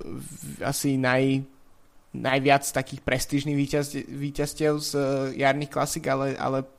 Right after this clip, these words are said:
pomerne rovnomerne si ich, eh, si ich rozhadzujú medzi sebou. Čo vlastne môže znamenať, že Roubaix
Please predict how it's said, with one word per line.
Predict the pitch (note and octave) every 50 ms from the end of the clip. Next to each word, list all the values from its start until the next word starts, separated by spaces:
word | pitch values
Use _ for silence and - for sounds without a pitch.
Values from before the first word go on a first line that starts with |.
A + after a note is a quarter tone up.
| - - -
pomerne | D#3 D3+ D#3 D3+ D3 D3+ D3+
rovnomerne | C#3+ D3 D3 D#3 D#3 D#3 D3+ D3 D3 D3+ D3
si | D3 - D3+ D3+
ich, | C#3+ - - - - - - - -
eh, | - D3 C3 B2 B2 - -
si | B2+ - - C3+ C3+ C#3 C3+
ich | -
rozhadzujú | C#3 A#2+ C#3+ D3 C#3+ D#3 D#3+ C#3+ C#3 C#3+
medzi | C#3+ C#3+ C#3 C3+ C#3
sebou. | C3+ - E3+ D3+ D3 C3+ B2+ C3 C3+ - - - - - - - - - - - - - - - -
Čo | - - D#3+ D3+
vlastne | D3+ D3 C#3+ - D#3 D3
môže | D3 C#3+ C#3+ D#3 D3
znamenať, | C#3+ D3 D3 D3 C#3+ C#3+ C#3+ C#3+ C#3+ - D3+
že | C#3+ C#3+ C#3+ C#3+ C#3+ C#3 C#3 C#3
Roubaix | C3+ C#3+ C#3 C#3 C#3+ C#3 C#3 C#3 C#3+